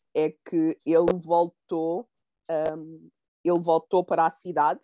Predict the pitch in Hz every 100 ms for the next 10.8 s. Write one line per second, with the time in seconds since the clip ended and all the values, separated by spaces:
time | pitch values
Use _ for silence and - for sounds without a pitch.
0 | _ _ _ 175 170 170 175 170 156 175
1 | 175 170 160 160 202 - _ - 160 -
2 | 160 - 170 165 165 - 175 - 156 151
3 | - 165 156 170 175 _ _ 170 175 165
4 | 165 165 170 156 - _ 170 147 147 175
5 | _ _ 147 147 151 - 165 - 156 135
6 | - 131 - 135 - _ _ _ 151 151
7 | 151 147 143 - - 143 139 143 147 123
8 | - _ _ _ _ 160 151 151 151 151
9 | 147 151 165 151 - - 143 - 139 135
10 | 127 113 131 127 131 143 156